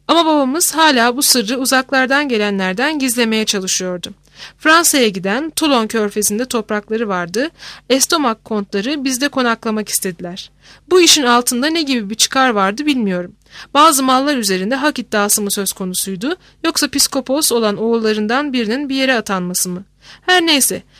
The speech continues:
Rondo baronunun desteği onlarca gerekliydi.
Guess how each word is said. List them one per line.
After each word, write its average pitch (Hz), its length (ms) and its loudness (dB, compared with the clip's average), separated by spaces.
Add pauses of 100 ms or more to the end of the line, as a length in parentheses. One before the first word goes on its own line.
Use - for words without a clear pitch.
(160)
Rondo 302 340 2
baronunun 214 520 0
desteği 254 400 0
onlarca 277 440 0
gerekliydi. 226 640 -4